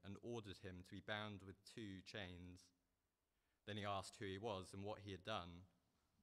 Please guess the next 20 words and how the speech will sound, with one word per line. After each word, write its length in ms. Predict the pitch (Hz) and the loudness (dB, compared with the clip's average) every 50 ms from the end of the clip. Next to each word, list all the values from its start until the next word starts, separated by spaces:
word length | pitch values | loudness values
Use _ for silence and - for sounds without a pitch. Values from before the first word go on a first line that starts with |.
| - - - - _ _ - | -20 -20 -20 -20 _ _ -12
Some 240 | - - 120 107 104 | -2 2 4 4 4
in 80 | 104 104 | 4 2
the 80 | 104 | 0
crowd 380 | - - 120 107 104 104 104 - | 2 4 6 8 8 8 6 4
shouted 340 | - 113 104 98 - 107 92 | 4 4 4 4 2 -2 -2
one 240 | 101 107 104 101 95 | 0 0 0 0 0
thing 320 | - 95 95 92 92 92 - | 0 -2 -2 -2 -2 -4 -4
and 120 | 98 101 | -4 -4
some 380 | - - 117 104 92 90 90 90 - - | 0 2 2 4 4 2 0 -2 -4 -2
another. 400 | 95 98 101 95 92 87 87 87 - - - _ _ _ _ _ _ _ _ _ _ _ _ - - | -2 0 0 -2 -2 -4 -6 -8 -10 -14 -20 _ _ _ _ _ _ _ _ _ _ _ _ -8 -4
And 100 | - 117 | -2 -2
since 300 | 117 - 156 156 147 - | 0 2 2 2 0 0
the 100 | - 127 | -4 -4
commander 480 | - - 127 123 120 113 104 98 90 95 | -2 2 4 6 8 8 6 6 2 -2
could 200 | - - 120 113 | -2 -2 0 0
not 220 | 117 110 98 - | 2 0 0 2
get 360 | - 104 110 78 - - - - - | 2 2 2 2 0 -6 -8 -4 -2
at 180 | 104 98 - | -2 -2 -2
the 60 | 92 | -4
truth 420 | 92 - - 120 92 82 87 - | -8 -6 -4 -2 -2 -2 -4 -6